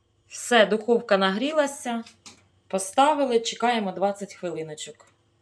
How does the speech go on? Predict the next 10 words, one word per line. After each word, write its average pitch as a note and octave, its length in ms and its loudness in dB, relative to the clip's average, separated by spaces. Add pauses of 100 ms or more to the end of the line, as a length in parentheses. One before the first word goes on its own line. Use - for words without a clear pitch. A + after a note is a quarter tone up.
(600)
Дістала G#3 600 2
нагетси F3+ 580 -4
з E3 60 -10
духовки. E3+ 760 -6
Такі G3 280 -6
вони E3+ 200 -2
хрустящі, F#3+ 680 -6
хрустящі, A3 640 -6
зажарені, F#3+ 680 -4
гарні, A#3 500 -4